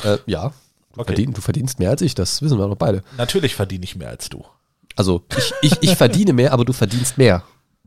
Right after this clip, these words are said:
Speaker 2: Ja, ja.
Speaker 1: Ne? Betonung macht manchmal den Unterschied.
Speaker 2: <laughs>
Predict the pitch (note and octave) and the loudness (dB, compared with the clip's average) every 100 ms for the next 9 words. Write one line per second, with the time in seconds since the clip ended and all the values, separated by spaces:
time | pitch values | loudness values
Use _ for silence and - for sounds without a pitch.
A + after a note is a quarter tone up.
0 | _ - A2 G#2+ G#2 - - A2+ B2+ G#2 | _ -6 -2 -2 -2 -8 -8 -6 -4 0
1 | A#2 B2 G#2+ A2 - G#2+ - G#2 G#2 A#2+ | 2 2 2 0 0 -2 0 -2 -2 -2
2 | G2+ G2+ C3 D#3 - - E3+ | -2 -4 -2 -2 -2 -6 -8